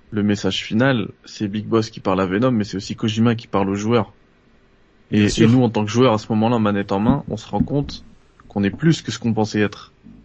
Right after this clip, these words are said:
Speaker 1: Que finalement,
Speaker 2: Oui.
Speaker 1: la légende, Big Boss, c'est un lâche.
Speaker 2: Parce qu'on rentre en plus, euh, dans, dans le passeport au début du jeu, un nom, quoi. Donc, euh,
Speaker 1: Ouais, c'est ça.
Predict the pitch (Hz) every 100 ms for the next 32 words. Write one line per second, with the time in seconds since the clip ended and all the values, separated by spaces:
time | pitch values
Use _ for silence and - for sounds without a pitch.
0 | _ _ _ _ - 110 - 120 120 131
1 | 107 107 107 110 101 _ _ _ _ 110
2 | 117 117 135 131 - - 107 113 92 101
3 | 143 143 165 156 147 220 202 - 156 135
4 | 180 165 156 143 135 135 131 131 131 123
5 | 127 123 139 - 170 147 127 123 120 120
6 | 123 127 147 127 120 143 135 - 104 110
7 | 107 104 101 113 131 151 151 117 143 139